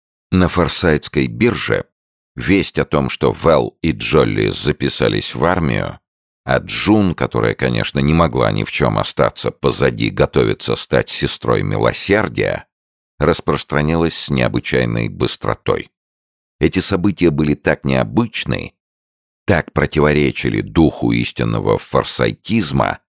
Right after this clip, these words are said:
что произвели объединяющее действие на родню. И у Тимоти в ближайшее воскресенье был настоящий наплыв родственников, пришедших разузнать,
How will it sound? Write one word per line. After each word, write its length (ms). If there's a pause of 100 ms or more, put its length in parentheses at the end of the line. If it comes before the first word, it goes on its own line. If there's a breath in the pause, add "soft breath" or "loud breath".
(120)
что 180
произвели 600
объединяющее 1040
действие 760
на 200
родню. 560 (400)
И 100
у 140
Тимоти 480
в 120
ближайшее 680
воскресенье 840
был 280
настоящий 680
наплыв 520
родственников, 760
пришедших 760
разузнать, 840